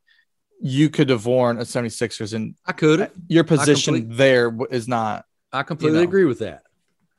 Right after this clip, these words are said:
Speaker 2: But a-, a-, as I said to Laney, you know,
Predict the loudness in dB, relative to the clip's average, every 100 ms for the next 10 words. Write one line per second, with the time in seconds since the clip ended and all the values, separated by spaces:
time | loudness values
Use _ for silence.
0 | -6 0 0 -2 _ _ -12 -12 -10 -12
1 | -6 -4 -4 -2 -2 -2 0 0 -2 -4
2 | -8 -16 _ _ _ -16 -10 -6 -6 -6